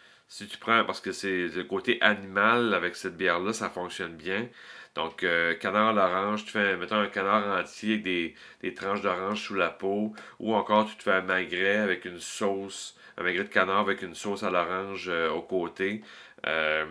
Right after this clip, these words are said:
ça va être le mix parfait, là. Tu vas vraiment avoir l'accord, euh, bière et, bière et mets, là, euh, parfait.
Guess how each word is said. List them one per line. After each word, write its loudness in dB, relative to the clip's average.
ça -4
va 2
être -6
le 0
mix -6
parfait, -4
là. -8
Tu -14
vas -2
vraiment 2
avoir 6
l'accord, 2
euh, 0
bière 0
et, -2
bière 0
et 2
mets, 0
là, 0
euh, 0
parfait. -4